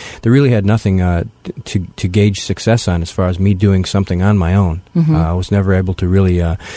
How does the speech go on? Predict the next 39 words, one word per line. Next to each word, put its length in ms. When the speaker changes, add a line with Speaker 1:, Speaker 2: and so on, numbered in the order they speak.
Speaker 1:
uh, 600
complete 360
my 160
song 320
ideas 400
within 240
the 60
band. 320
Mick 260
would 100
always, 520
uh, 460
kind 140
of 100
end 140
up 120
foreignerizing 880
them 240
to, 200
to 120
fit 160
with 140
the 80
other 140
Foreigner 360
songs. 540
So, 240
uh, 240
this 280
was 100
kinda, 320
kind 220
of, 180
uh, 160
a 60
left 240
field, 400
real 260
shot, 400